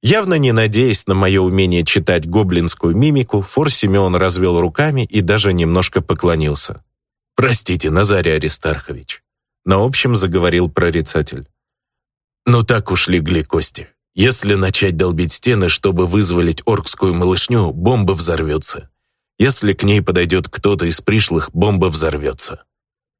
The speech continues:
«Хотите сказать, что если подойдет человек, то взрыва не будет?» Нетерпеливо перебил я гоблина. «Да, так легли кости»,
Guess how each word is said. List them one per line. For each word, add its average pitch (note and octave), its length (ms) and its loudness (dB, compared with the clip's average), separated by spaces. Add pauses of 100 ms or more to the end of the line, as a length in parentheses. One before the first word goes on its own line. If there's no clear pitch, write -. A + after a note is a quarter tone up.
(260)
«Хотите B2 380 0
сказать, G#2 440 0
что - 200 -2
если G2 380 0
подойдет F2+ 480 0
человек, E2+ 500 0
то A2 120 -6
взрыва F#2+ 420 0
не G2+ 140 2
будет?» E2 420 -4 (300)
Нетерпеливо G#2 760 2
перебил G2 480 0
я F#2 160 0
гоблина. D2+ 580 -2 (840)
«Да, - 380 -4 (220)
так C#3+ 240 0
легли D#2+ 320 0
кости», - 520 -6